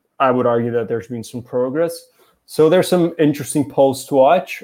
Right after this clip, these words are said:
Um, Rio de Janeiro and São Paulo are, are, I would say, the most important ones to, to be, take a look at if you're an election nerd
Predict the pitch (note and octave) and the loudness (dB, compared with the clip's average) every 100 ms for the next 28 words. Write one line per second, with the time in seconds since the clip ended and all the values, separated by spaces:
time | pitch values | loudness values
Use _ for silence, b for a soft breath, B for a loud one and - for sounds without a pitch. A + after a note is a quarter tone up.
0 | - A2+ A2 A2 A2 _ _ _ _ _ | -10 -8 -6 -10 -14 _ _ _ _ _
1 | D3 C#3+ D3 B2+ C3+ C3 C3+ C3 B2+ B2+ | -2 2 2 2 0 2 0 -2 -6 -8
2 | B2 B2 B2+ B2 A2+ A2 G#2+ - G#2+ G#2+ | -2 0 2 2 0 0 -2 -4 -4 -2
3 | G#2 G#2+ _ _ A#2 A2 - A2+ G#2 A2+ | -4 -8 _ _ -8 -8 -6 -8 -6 -6
4 | A2 G#2+ B2 - A2 G#2+ G#2+ G#2 G#2 - | -6 -8 -14 -12 -10 -10 -10 -10 -12 -16
5 | _ _ - A2+ G#2+ - A#2+ G#2+ G2+ - | _ _ -16 -14 -14 -16 -4 -2 -2 -6
6 | _ _ _ _ - A2+ A2 A2 G#2+ A2 | _ _ _ _ -4 -2 0 2 2 0
7 | - A2 - A2 G#2 G#2 _ _ _ _ | 0 -8 -4 -2 -2 -4 _ _ _ _
8 | - - _ - B2+ A#2 A#2 A#2 A#2+ A#2 | -20 -20 _ -2 0 2 0 0 -4 -2
9 | A2+ A2 G#2 | 0 0 -2